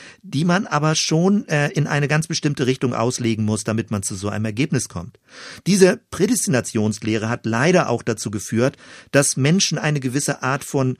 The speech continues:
Hörigkeit gegenüber der Obrigkeit entwickelt haben. Also, dass es eine Art von Naturordnung gibt und der Mensch eben zu nichts fähig ist, natürlich außer den Regierenden, die dürfen dann die Menschen, äh, unterdrücken oder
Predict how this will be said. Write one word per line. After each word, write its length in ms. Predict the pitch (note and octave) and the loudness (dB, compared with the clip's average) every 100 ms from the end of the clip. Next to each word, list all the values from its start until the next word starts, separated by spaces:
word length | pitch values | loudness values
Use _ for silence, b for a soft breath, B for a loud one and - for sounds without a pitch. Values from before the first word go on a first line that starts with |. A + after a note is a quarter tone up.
| b | b
Hörigkeit 800 | - D#3 G#3+ D#3+ - - A2 A#2 | 2 2 4 0 -2 -4 -2 -2
gegenüber 380 | - A#2+ B2+ B2+ | -2 -2 0 0
der 140 | A#2+ A#2 | 2 2
Obrigkeit 680 | G3 G3 F#3+ - G#2+ G2+ | 0 0 -2 -4 -6 -4
entwickelt 500 | G2+ F#2+ G#2 F#2+ - | -6 -6 -6 -8 -6
haben. 260 | F#2+ F2+ F#2 | -8 -8 -8
Also, 300 | A2+ A#2 A2+ B B | -4 -4 -4 B B
dass 160 | - C3 | -2 0
es 160 | C3+ B2 | 0 0
eine 300 | B2 B2+ - B2 | 2 0 -2 -4
Art 260 | C3 C#3 | -4 -2
von 160 | - B2+ | 0 0
Naturordnung 1200 | A2 G#2 - F#3 G3 C#3+ - C3 E3+ - D3+ D3+ - | 0 -4 -4 2 2 0 -2 -2 -2 0 0 0 -2
gibt 420 | C#3 D#3+ A3+ - B B B | -2 0 -2 -6 B B B
und 160 | - B2+ | -2 2
der 80 | B2 | 2
Mensch 540 | B2+ C#3 F3 F3 - | 4 4 4 2 0
eben 320 | C#3 C3 C3+ B2+ | 2 2 2 -2
zu 160 | - | -2
nichts 400 | A2+ B2+ - - | 0 0 -2 -2
fähig 460 | - C#3+ D#3+ E3 - | 4 6 6 2 6
ist, 320 | D#3+ F#3+ - | 6 6 0
natürlich 440 | A2+ - A2+ A#2+ | -2 -2 -2 0
außer 280 | A#2+ B2 B2 | 0 0 0
den 180 | A#2 A#2 | 0 0
Regierenden, 760 | G#2+ G2 B2+ D#3 D#3+ D3+ G3 | -2 -2 0 0 2 2 0
die 160 | A#2+ A#2 | -2 0
dürfen 300 | B2+ B2 B2 | 0 0 0
dann 160 | A2 A2+ | -2 -2
die 80 | |
Menschen, 560 | A2 A2 A#2+ - A2 A2 A2+ | -2 0 -2 0 -2 -2 -2
äh, 180 | G#2+ A#2 | -2 -2
unterdrücken 680 | A#2 G#2 G#2 B2+ D#3+ C#3+ | -4 -4 -4 -2 -2 -2
oder 260 | G#3 G#2+ | -2 -2